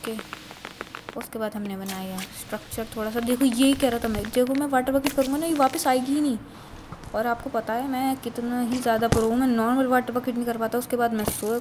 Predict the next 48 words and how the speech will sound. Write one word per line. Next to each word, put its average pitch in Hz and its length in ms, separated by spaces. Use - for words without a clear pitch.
के 254 60
उठा 240 340
और 240 80
सो 247 240
के 254 100
उठने 262 300
पे 311 100
मेरे 330 280
साथ 339 280
क्या 330 120
ग्लिच 311 280
हुआ 311 100
भाई, 262 240
देखा 285 300
तुमने? 330 300
सीधा 311 380
हार्ट, 269 460
एक 330 260
एरो 302 180
मारा 294 240
उसने, 311 260
पता 285 220
नहीं 311 120
क्या 285 220
ही 277 140
हुआ, 233 300
दो 262 220
हार्ट 220 240
बचे 214 200
हैं 214 100
भाई। 226 160
मतलब 214 280
भाई 208 200
यहाँ 233 280
पे 269 60
मुझे 254 220
लगा 233 200
था 247 80
मर 226 240
गया, 214 220
पर 202 100
मैं 214 160
मरा 208 260
नहीं 202 180
ब्रो। 220 200
उसके 214 260
बाद 214 180
मैं 190 140